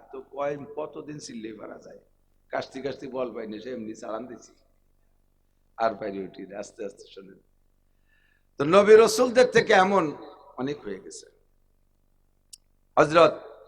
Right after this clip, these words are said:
মূসা আলাইহিস সালাতু ওয়াস সালাম ছয় লক্ষ বনি ইসরায়েল নিয়ে ওয়াজ করতেছে। তো উনি তৌরাতের হাফেজ। তৌরাত আয়াত ছিল দশ লক্ষ।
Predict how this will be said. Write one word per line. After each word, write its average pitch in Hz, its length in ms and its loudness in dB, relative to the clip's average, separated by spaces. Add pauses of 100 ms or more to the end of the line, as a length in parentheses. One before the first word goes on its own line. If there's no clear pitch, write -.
(600)
মূসা 190 280 4
আলাইহিস 175 480 4
সালাতু 165 360 4
ওয়াস 147 180 -2
সালাম 139 260 0
ছয় 135 260 0
লক্ষ 131 260 -6
বনি 120 280 -4
ইসরায়েল 117 320 -8
নিয়ে 120 180 -8
ওয়াজ 110 260 -8
করতেছে। - 460 -18 (1400)
তো 151 380 4
উনি 202 260 0
তৌরাতের 202 560 4
হাফেজ। 120 720 -6 (340)
তৌরাত 170 500 4
আয়াত 165 340 6
ছিল 170 200 -4
দশ 143 480 0
লক্ষ। 113 420 -4